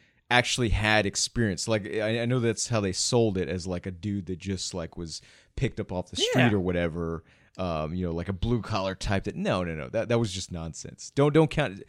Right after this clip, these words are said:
Speaker 1: Listen, you can go on, listen to other sports film, but don't count Invincible.
Speaker 2: Fine. Basketball,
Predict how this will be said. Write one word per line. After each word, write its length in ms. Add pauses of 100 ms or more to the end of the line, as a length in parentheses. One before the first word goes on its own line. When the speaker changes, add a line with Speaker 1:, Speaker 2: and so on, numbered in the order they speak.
(180)
Speaker 1:
Listen, 220
you 100
can 80
go 220
on, 340
listen 300
to 20
other 120
sports 360
film, 320
but 180
don't 220
count 200
Invincible. 460
Speaker 2:
Fine. 240 (640)
Basketball, 920